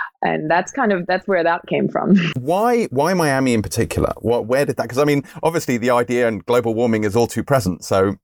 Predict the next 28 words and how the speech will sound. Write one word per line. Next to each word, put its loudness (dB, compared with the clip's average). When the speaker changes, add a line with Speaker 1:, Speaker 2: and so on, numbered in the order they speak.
Speaker 2:
you 0
know, 2
you -2
can 2
Speaker 1:
Right. -2
Speaker 2:
you 2
can 0
totally 0
see 0
that. 2
I -2
suppose 2
there's -4
a 0
Speaker 1:
<laughs> 2
Speaker 2:
resonance 0
to 0
this 0
that 0
feels 0
all 0
too 0
familiar. 0
But 2
I 2
just -6
wondered 0
where, 2